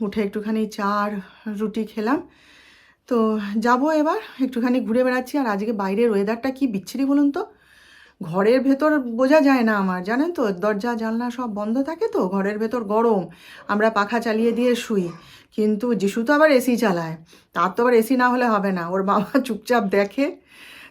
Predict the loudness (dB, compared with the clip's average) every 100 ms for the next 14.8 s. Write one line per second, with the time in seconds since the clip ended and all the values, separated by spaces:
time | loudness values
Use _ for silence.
0 | 2 4 4 2 4 4 2 0 0 0
1 | 0 -2 0 0 2 2 2 0 0 0
2 | -4 -8 -8 -4 -2 0 -2 -4 -6 -4
3 | -2 2 4 4 2 0 0 -2 -2 -6
4 | -8 -10 -4 0 0 -2 -4 -6 -10 -14
5 | _ -20 -20 -20 -20 -20 -20 -4 2 6
6 | 6 6 6 6 6 2 2 0 0 -2
7 | 2 2 2 -2 -4 -2 -4 -4 -6 -10
8 | _ -20 -6 0 0 0 0 -4 -4 -4
9 | -2 0 0 0 0 -2 -4 -4 -4 -4
10 | -2 -2 -4 -2 -2 -2 -2 -2 -2 -2
11 | 0 0 -2 -4 -2 0 0 -2 -2 -4
12 | -6 -4 -2 -2 -4 -6 -2 0 0 -2
13 | -6 -6 -6 -6 -6 -8 -6 -6 -6 -10
14 | -10 -8 -8 -4 -2 0 -2 -6